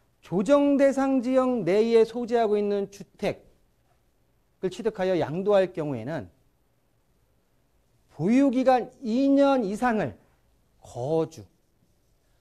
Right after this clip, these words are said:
조정 지정, 지상, 조정 대상 지역 내에서는 보유 요건과 거주 요건이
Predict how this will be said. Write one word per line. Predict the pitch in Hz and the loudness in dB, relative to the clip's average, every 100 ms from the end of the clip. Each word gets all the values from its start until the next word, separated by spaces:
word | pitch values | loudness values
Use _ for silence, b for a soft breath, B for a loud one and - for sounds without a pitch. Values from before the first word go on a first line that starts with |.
| _ | _
조정 | - 165 220 220 202 | -6 0 2 0 -4
지정, | 180 208 208 - - | -2 -2 -2 -10 -18
지상, | 160 202 202 _ | -8 -8 -8 _
조정 | 180 220 214 | 0 2 2
대상 | 202 202 | 0 -2
지역 | 196 196 | -2 -2
내에서는 | 165 170 160 185 247 - b b b b _ _ | 0 0 0 -2 -4 -6 b b b b _ _
보유 | 170 226 233 | 0 2 4
요건과 | 214 214 190 175 190 202 196 | 2 2 -4 -2 2 2 0
거주 | - 139 165 208 208 | -8 -4 -4 -2 0
요건이 | 180 185 180 160 160 190 233 240 | 0 0 -2 0 0 0 0 -2